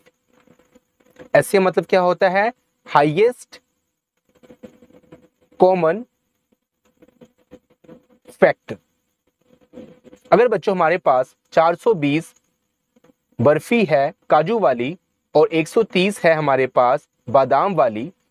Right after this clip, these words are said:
और अगर इन दोनों के ऊपर हम highest common factor apply करें, इनका highest common factor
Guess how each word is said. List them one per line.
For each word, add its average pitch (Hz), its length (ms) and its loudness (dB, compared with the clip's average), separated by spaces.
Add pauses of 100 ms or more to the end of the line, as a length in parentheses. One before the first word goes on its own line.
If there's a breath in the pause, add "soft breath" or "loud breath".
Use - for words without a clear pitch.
(160)
और 180 140 2
अगर 175 320 0
इन 180 260 -2
दोनों 151 240 0
के 196 100 -2
ऊपर 165 300 0
हम 143 280 -2 (300)
highest 151 540 0
common 160 340 0
factor 160 560 -2 (920)
apply 160 360 2
करें, 147 340 -2
इनका 151 300 0
highest 160 380 -2
common 147 240 0
factor 156 480 -2